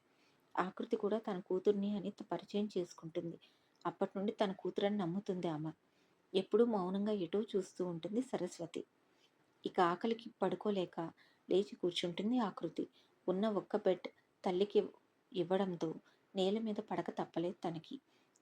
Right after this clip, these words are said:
ఉన్న మంచం కూడా సింగిల్ కాట్ మాత్రమే. ఒకసారి తల్లి వైపు చూస్తుంది. ప్రశాంతంగా నిద్రపోతూ ఉంటుంది ఆమె.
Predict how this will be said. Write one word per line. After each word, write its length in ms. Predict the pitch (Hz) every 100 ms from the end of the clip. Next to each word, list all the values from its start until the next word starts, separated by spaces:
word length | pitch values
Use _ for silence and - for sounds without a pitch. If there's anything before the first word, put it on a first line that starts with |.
| -
ఉన్న 180 | 185 220
మంచం 360 | 208 185 220
కూడా 240 | - 196 220
సింగిల్ 380 | - 170 175
కాట్ 240 | 185 214 208
మాత్రమే. 460 | 202 196 202 196 165 - _ _ _ _ _
ఒకసారి 360 | 185 202 190 214
తల్లి 280 | - 170 190
వైపు 360 | 208 208 -
చూస్తుంది. 460 | 160 - 170 160 - - _ _ _ _ -
ప్రశాంతంగా 580 | 185 - 214 226 214 214
నిద్రపోతూ 640 | 196 170 190 208 202 208
ఉంటుంది 440 | 180 160 165 214
ఆమె. 280 | 247 190 160